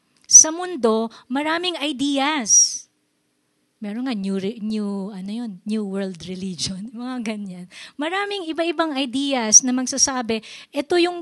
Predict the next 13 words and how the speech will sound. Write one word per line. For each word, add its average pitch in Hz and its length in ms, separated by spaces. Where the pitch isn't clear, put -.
tama, 285 640
ito 220 160
yung 247 240
mali. 254 480
Oh, 190 160
pero 330 240
kung 302 240
tayo 254 480
ay 208 480
well, 233 640
um, 185 560
well-versed, 247 1040
we-, 220 320